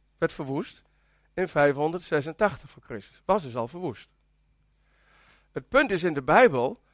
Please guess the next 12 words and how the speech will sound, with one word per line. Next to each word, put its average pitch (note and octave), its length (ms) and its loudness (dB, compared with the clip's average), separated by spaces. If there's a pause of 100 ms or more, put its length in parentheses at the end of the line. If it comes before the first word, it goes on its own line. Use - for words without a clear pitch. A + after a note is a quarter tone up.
(220)
dat D3+ 160 -4
je - 60 -12
profetieën F3 680 -6
soms B2+ 300 -6
ziet, - 380 -8 (1080)
als E3+ 160 2
het E3 80 -14
gaat F#3 240 4
over C3+ 200 -2
ballingschap G3 760 4
of C3+ 100 -4
verstrooiing, F3+ 720 -2